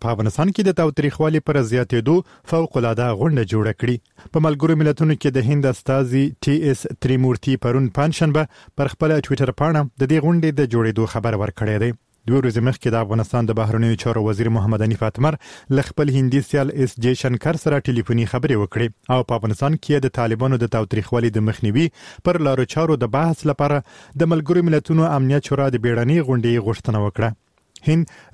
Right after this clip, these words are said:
روانه میلادي میاشت د ملګرو ملتونو امنیت شورا دوروي مشري پر غاړه لري. د مې له لومړیو له افغانستانه د بهرنیو ځواکونو د وتلو د بهیر له پیل سره سم وسلوالو طالبانو خپلې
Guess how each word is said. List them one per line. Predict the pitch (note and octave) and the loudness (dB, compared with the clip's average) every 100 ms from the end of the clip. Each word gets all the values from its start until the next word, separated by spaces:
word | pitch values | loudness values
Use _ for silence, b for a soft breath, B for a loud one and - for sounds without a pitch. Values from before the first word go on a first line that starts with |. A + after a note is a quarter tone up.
| C#3 | 0
روانه | C#3 D3 D3+ | 2 2 2
میلادي | C3+ C3 C#3+ | 2 2 2
میاشت | C#3+ C3+ - | 2 0 0
د | B2+ | 0
ملګرو | A#2+ A2 C3 B2+ | 0 2 0 2
ملتونو | A#2+ A2+ C3+ B2+ | 0 0 0 2
امنیت | A#2 A2 A#2+ - | 2 0 0 -2
شورا | A2 C#3+ D3 B B B2+ | 0 0 -2 B B -2
دوروي | C3+ C3 A2+ A#2+ C#3 C3 | 0 2 0 0 -2 -2
مشري | A#2 - C#3+ - | -2 0 -2 -2
پر | G#2 | -2
غاړه | A2 G#2 G#2 | -2 0 0
لري. | G#2 C3 - _ _ _ _ - | 0 -2 -6 _ _ _ _ -4
د | A#2+ | 0
مې | B2 A#2+ | 2 2
له | A#2 | 0
لومړیو | A2+ A2+ F3 F#3+ | 0 0 2 2
له | E3+ | 2
افغانستانه | D#3+ D3 - D#3 D3+ | 2 0 0 0 0
د | C3+ | 0
بهرنیو | B2 B2+ C3+ C3 | 0 0 0 2
ځواکونو | B2 A#2 C3 B2 | 0 0 0 0
د | A#2 | 0
وتلو | A#2 - B2+ A2+ | 0 0 0 0
د | G#2+ | 0
بهیر | G#2+ A#2 A#2 A2+ | 0 0 0 0
له | - | 0
پیل | A#2+ A2+ - | -2 -2 -2
سره | G#2+ G2 | -4 0
سم | D#3 E3+ B B B | 0 -2 B B B
وسلوالو | D#3 - D3+ D#3 D#3 C#3 | -4 -2 0 2 0 0
طالبانو | B2+ C3+ D#3+ D3+ | 0 2 2 0
خپلې | - E3+ | -2 0